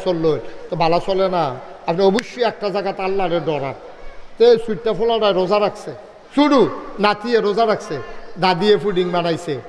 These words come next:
মায়ে শরবত বানাইছে, দাদাই গিয়া বাজারতে সিহন জিলাপি আনছে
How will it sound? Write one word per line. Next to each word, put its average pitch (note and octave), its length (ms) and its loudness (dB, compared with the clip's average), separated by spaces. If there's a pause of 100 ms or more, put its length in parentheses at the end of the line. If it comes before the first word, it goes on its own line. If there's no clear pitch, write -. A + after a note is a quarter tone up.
(260)
মায়ে F#3 300 2
শরবত F3 400 -2
বানাইছে, F3+ 440 -2 (360)
দাদাই F#3 380 4
গিয়া G3 240 2
বাজারতে F#3+ 500 0
সিহন A3 280 0
জিলাপি F#3+ 440 2
আনছে E3 340 0